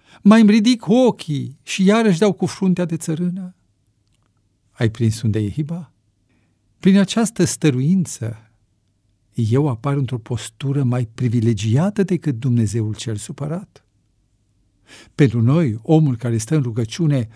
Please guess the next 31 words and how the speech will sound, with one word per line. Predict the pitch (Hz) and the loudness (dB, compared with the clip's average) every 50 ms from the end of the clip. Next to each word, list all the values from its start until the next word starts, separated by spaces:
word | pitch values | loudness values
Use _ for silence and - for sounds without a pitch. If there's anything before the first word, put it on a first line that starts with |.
| _ _ _ _ _ | _ _ _ _ _
are | _ - 143 131 | _ -2 0 0
întotdeauna | 131 110 104 110 156 139 110 127 135 139 139 127 117 | 0 -2 -2 -2 -2 -2 0 0 -2 0 0 0 -2
o | 120 107 107 107 - | -2 -4 -4 -6 -8
aură | - - 120 131 151 139 127 120 123 | -6 -4 -2 0 0 0 -2 -2 -2
de | 117 117 117 | -2 -4 -4
bunătate, | 110 120 113 110 107 107 - 156 147 143 - | -4 -4 -4 -4 -4 -4 -4 -4 -4 -4 -4
în | 117 | -4
timp | 104 - 131 120 | -4 -4 -4 -4
ce | 107 - 143 | -2 -2 -2
Dumnezeu | 110 135 131 120 120 110 104 110 131 143 139 | -2 0 0 2 2 0 0 2 2 2 2
joacă | 113 - 127 135 123 - - 120 | 0 0 0 0 0 0 -2 -4
rolul | 110 117 135 123 123 127 117 | 0 0 0 0 0 0 -2
boierului | 104 98 110 113 107 101 131 135 110 113 107 104 107 101 | -2 -2 -2 -2 0 0 0 0 0 -2 -4 -4 -4 -4
arțăgos. | 95 95 - - - - - 113 101 95 117 - 117 107 - - - - - - _ _ _ _ _ _ _ _ _ _ _ _ _ _ _ _ _ _ _ _ _ _ _ _ _ _ _ _ _ _ _ _ _ _ _ _ _ _ _ _ _ - - _ | -6 -8 -10 -12 -14 -10 -8 -8 -8 -10 -12 -12 -12 -12 -12 -12 -18 -20 -20 -20 _ _ _ _ _ _ _ _ _ _ _ _ _ _ _ _ _ _ _ _ _ _ _ _ _ _ _ _ _ _ _ _ _ _ _ _ _ _ _ _ _ -20 -20 _
Și | - - - 240 233 233 226 226 | -12 -6 -2 -2 -2 -2 -2 -4
de | - 156 160 | -2 -2 0
aici, | 147 160 196 226 - - - - - _ _ _ _ | 0 0 -4 -6 -8 -12 -20 -20 -20 _ _ _ _
pentru | - 170 170 156 | -2 0 0 2
că | 135 160 | 2 2
dificultatea | 147 131 139 - 135 - - 131 110 165 190 - 143 | 2 0 -2 -4 -4 -6 -6 -4 -4 -4 -4 -2 -2
de | 127 120 | 0 2
a-L | 135 135 143 165 - - | 2 2 0 -2 -2 2
îmbuna | 220 190 180 175 160 156 147 127 135 151 151 139 156 185 208 202 185 135 107 110 - _ _ _ _ _ _ _ _ _ _ _ _ _ _ _ _ _ | 6 8 8 8 8 6 6 4 4 4 4 4 4 2 2 2 0 -2 -4 -6 -12 _ _ _ _ _ _ _ _ _ _ _ _ _ _ _ _ _
pe | - 107 | -6 -6
acest | 98 - - 139 127 | -4 -2 0 0 0
stăpân | - - - 117 110 113 139 123 113 117 110 | -2 -2 -4 -4 -4 -2 -2 -2 -2 -2 -2
rău | 110 120 113 110 110 104 | -4 -4 -6 -6 -6 -6
e | 110 | -6
atât | 107 104 - - 214 175 | -6 -6 -6 -6 -4 -2
de | 151 123 | -2 0
mare, | 113 107 107 117 123 117 120 127 131 156 170 190 | 0 -2 -2 -2 -2 -4 -6 -6 -8 -8 -10 -12